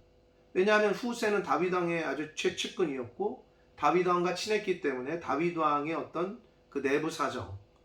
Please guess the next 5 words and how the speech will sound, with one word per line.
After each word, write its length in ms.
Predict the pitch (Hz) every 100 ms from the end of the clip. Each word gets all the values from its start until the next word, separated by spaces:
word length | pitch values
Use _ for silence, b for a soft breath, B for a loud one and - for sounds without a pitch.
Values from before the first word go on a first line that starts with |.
| _
그리고 500 | 139 147 185 - b b b
다윗 340 | - - 165 160
왕의 360 | 156 131 147
어떤 360 | 160 147 151 147
동선을 520 | 139 151 139 120 101